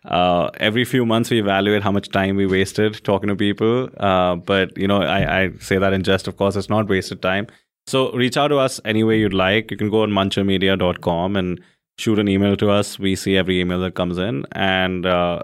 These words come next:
you, if you wanna pitch a show, then you can just go to mancha media dot com and go to the create tab and, and just write in an idea, anything that you, any thoughts that you have so far. We have a simple form that's easy to fill up. And, uh, in general, I would just say reaching out to us, we, you can use our social media as well,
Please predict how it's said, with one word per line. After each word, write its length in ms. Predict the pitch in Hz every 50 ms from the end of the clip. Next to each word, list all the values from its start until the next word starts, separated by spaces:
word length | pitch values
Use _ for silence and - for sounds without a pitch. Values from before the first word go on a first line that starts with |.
| - _
you, 200 | - 98 101 -
if 100 | 110 104
you 80 | 113 104
wanna 140 | 107 113
pitch 240 | 107 - - 113 -
a 80 | 110 101
show, 400 | - - - 98 98 107 131 143
then 160 | 139 127 110
you 100 | 104 98
can 300 | - 98 98 95 92 80 - _ 107
just 160 | 101 98 -
go 60 | 110
to 60 | 107
mancha 280 | 101 101 98 95 - 101
media 260 | 98 101 98 98 98
dot 200 | 95 95 92 -
com 260 | - 113 113 110 107
and 180 | 107 104 101 - - _ _ _ _ _ _ _ _ _ -
go 160 | 98 104 117
to 60 | 117 110
the 100 | 113 110
create 640 | 113 - 113 110 107 107 107 107 104 110 - - _
tab 380 | 107 101 95 95 95 92 -
and, 180 | 98 92 90 82
and 320 | - - 95 98 78 67 85
just 240 | 107 110 104 - 117
write 160 | 120 131 143
in 140 | 151 156 151
an 180 | 101 98 113 110
idea, 640 | 107 107 98 104 107 107 107 104 104 101 92 73 - - - _ -
anything 380 | 80 127 143 156 156 - 147 139
that 80 | 131 117
you, 200 | 120 120 113 104 -
any 180 | - 120 135 143
thoughts 320 | 135 - 123 117 110 -
that 80 | 110 110
you 80 | 110
have 180 | 113 110 113 -
so 140 | - 104 95
far. 260 | - - 95 92 90
We 80 | 92 98
have 100 | 98 101
a 40 | 104
simple 320 | - 135 123 123 123 113
form 320 | 107 - 107 101 95 95
that's 220 | 95 95 90 - -
easy 180 | - 92 90
to 60 | 90 92
fill 240 | - - 95 87
up. 160 | 85 82 85 85 - _ _ _ _ _ _ _ _ _ _ _
And, 400 | - - 95 104 104 107 107 107
uh, 300 | 107 107 104 101 101 98 -
in 220 | - 123 139 147 135
general, 640 | 117 131 131 135 147 151 165 170 165 160 156 -
I 160 | - 90 110 113
would 140 | 117 107
just 160 | - 127 - -
say 200 | 131 127 123 123
reaching 260 | 113 113 107 - 113
out 160 | 113 110 113
to 80 | - 120
us, 160 | 117 113 113
we, 180 | 104 101 120 113
you 120 | 123 127 -
can 160 | 139 143 135
use 180 | 131 127 123
our 140 | 123 113 107
social 320 | - - 104 95 - 101 104
media 260 | 98 95 98 98 95
as 100 | 90 87
well, 360 | 90 87 85 87 90 92 92